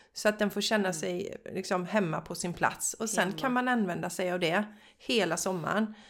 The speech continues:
Speaker 1: Så
Speaker 2: Mm, mm.
Speaker 1: jättebra, Jenny, att du tog upp det också. Och det jag gör på vårkanten här nu, det är ju att jag ju äter ju brännässlor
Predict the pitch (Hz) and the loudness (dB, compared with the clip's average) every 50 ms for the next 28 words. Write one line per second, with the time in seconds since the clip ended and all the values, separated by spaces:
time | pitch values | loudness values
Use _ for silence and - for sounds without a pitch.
0 | - - - - - - - - - - - - 294 294 294 277 185 180 - - | -20 -20 -20 -20 -20 -20 -20 -8 -4 0 2 4 6 6 6 6 4 2 -2 -8
1 | - - 277 285 320 349 - - - - - 208 196 202 202 185 190 196 202 190 | -6 -4 -2 2 2 2 2 2 -2 -2 -2 0 2 2 2 2 2 2 2 2
2 | 190 202 220 247 262 - 247 226 - 240 - 247 226 233 220 226 - 233 220 214 | 2 2 2 2 2 0 -2 -4 -4 -4 -4 -2 0 0 -2 0 0 0 0 2
3 | 214 - 233 226 254 254 240 240 233 277 320 349 294 240 226 226 - 254 240 233 | 0 -2 0 2 2 2 4 4 4 4 6 6 6 6 4 2 0 0 2 4
4 | 233 233 214 - 214 220 254 247 220 196 175 - - - 170 180 - - 254 269 | 4 4 2 0 -2 -2 2 2 2 2 0 -2 -4 -4 -4 -4 -4 -6 -6 -4
5 | 294 277 254 226 208 196 180 196 220 254 254 226 220 214 208 208 214 - 226 208 | -2 -2 0 0 0 0 0 0 0 0 0 2 2 0 0 -2 -2 -2 -2 -2
6 | 196 196 202 202 202 202 202 196 - 196 180 - - - 214 202 202 196 190 190 | 0 0 0 0 0 -2 -2 -2 -2 -2 -4 -6 -8 -6 -4 -4 -4 -2 -2 0
7 | 220 214 196 180 170 165 160 - - - - 214 226 247 247 240 | 0 2 2 0 -2 -6 -8 -8 -10 -6 -2 -2 0 0 -2 -4